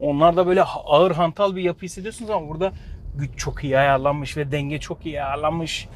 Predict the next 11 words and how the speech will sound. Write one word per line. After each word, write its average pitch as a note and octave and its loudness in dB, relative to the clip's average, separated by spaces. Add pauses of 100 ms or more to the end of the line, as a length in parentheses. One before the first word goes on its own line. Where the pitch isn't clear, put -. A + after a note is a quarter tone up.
(600)
Abi C#3+ 0
muhteşem D#3 4
be. C3 2
Gerçekten D3+ 2 (880)
hani C3 -6
M C#3+ -2
G F#3 0
burada, F#3 4
e, C#3 -6 (320)
neredeyse F3 6
eski F#3 -2